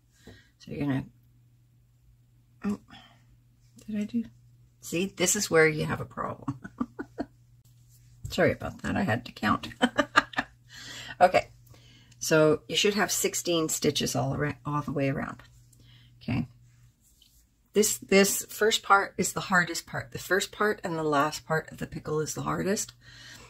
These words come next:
The rest, the, in the middle is really easy. Okay, uh, and it's only because you have a hard time seeing your stitches. All right, so you're gonna take out your stitch marker. Okay. You're gonna go into the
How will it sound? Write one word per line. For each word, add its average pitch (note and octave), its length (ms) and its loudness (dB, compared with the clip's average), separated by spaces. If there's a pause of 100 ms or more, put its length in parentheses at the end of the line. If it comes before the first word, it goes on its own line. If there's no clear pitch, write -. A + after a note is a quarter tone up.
(220)
The D#3+ 80 -2
rest, E3 300 4
the, D#3+ 120 -2
in E3+ 380 -2
the D#3 100 2
middle E3 400 6
is D3 380 2
really D3 300 -8
easy. - 440 -12 (800)
Okay, C#3 420 -2 (580)
uh, D#3+ 220 6
and E3 140 4
it's - 140 0
only F#3+ 200 8
because F3 480 4
you D#3+ 140 0
have D#3 140 0
a D3 40 0
hard D#3 220 0
time D3+ 180 -4
seeing C#3 320 -2
your G#2+ 80 -2
stitches. - 600 -8 (880)
All D3+ 80 -2
right, D3 280 2 (340)
so - 140 -10
you're C#3 80 -6
gonna C#3 160 -4
take - 220 -4
out F#3+ 120 2
your - 80 -2
stitch - 360 -4
marker. D#3 420 0 (1300)
Okay. - 160 -20 (800)
You're C#3 140 2
gonna C3+ 100 2
go - 200 -2
into D#3 300 -2
the C#3+ 220 0